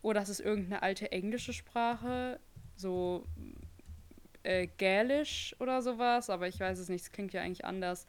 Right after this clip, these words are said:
Deswegen, es klang irgendwie einfach komisch, aber die Szene ist auf jeden Fall, finde ich, toll, weil, oder lustig, weil man sieht, sieht immer, wie Merlin das immer wie-, und immer wieder sagt, diesen Spruch. Und dann sieht man, das ist so eine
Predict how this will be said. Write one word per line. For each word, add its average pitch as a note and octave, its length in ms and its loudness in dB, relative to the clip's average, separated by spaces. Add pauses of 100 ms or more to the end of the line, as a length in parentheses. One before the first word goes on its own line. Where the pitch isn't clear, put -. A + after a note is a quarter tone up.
(1040)
Deswegen, G3 380 0
es F3 120 -2
klang G3 300 2
irgendwie F#3+ 220 0
einfach F#3 340 0
komisch, A#3 320 2
aber G3+ 140 4
die G3 80 -2
Szene A#3+ 240 6
ist G#3 80 2
auf G#3 140 2
jeden A#3 100 2
Fall, A3 140 2
finde G3 220 0
ich, - 120 -10
toll, A3+ 460 2 (320)
weil, G#3 480 8 (200)
oder G3 200 6
lustig, A3+ 440 2
weil G#3 120 8
man G3+ 180 4
sieht, B3+ 160 0 (140)
sieht B3 240 0
immer, G#3+ 240 4
wie G#3 100 0
Merlin G#3+ 400 8
das G#3+ 160 0
immer B3 300 4
wie-, A#3 140 0
und A3 160 0
immer A#3 260 4
wieder G#3+ 240 4
sagt, G#3+ 260 6
diesen F#3+ 240 -2
Spruch. - 560 2 (520)
Und A#3 280 4
dann A3+ 160 10
sieht B3 160 2
man, A3 240 8
das A3 180 -4
ist A3+ 120 -2
so A3+ 80 6
eine G#3 160 4